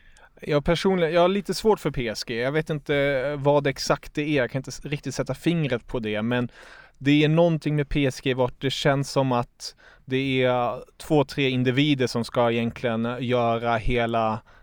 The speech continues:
jobbet, och sen självfallet finns det en viss stabilitet där bak med en Marquinhos i försvaret och ett kollektiv som på något sätt ska hålla ihop det hela. Men, eh,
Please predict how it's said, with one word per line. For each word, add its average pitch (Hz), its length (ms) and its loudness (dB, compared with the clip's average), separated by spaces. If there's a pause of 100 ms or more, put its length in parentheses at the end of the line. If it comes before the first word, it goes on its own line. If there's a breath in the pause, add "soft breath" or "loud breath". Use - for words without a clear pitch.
jobbet, 123 920 -2
och 123 240 -4
sen 123 180 -2
självfallet 117 520 -2
finns 139 320 -4
det 131 80 -4
en 117 180 -2
viss 113 140 -6
stabilitet 113 540 -6
där 107 100 -6
bak 107 300 -6
med 107 240 -6
en 107 220 -8
Marquinhos 113 880 -4
i 104 220 -8 (320 loud breath)
försvaret 117 640 2
och 113 240 0 (280 loud breath)
ett - 180 -8
kollektiv 131 680 0
som 117 240 -6
på - 80 0
något 113 160 -6
sätt - 240 -6
ska - 180 -4
hålla 117 280 -2
ihop 127 300 -2
det 123 80 2
hela. 113 280 -2
Men, 131 220 0
eh, - 760 -16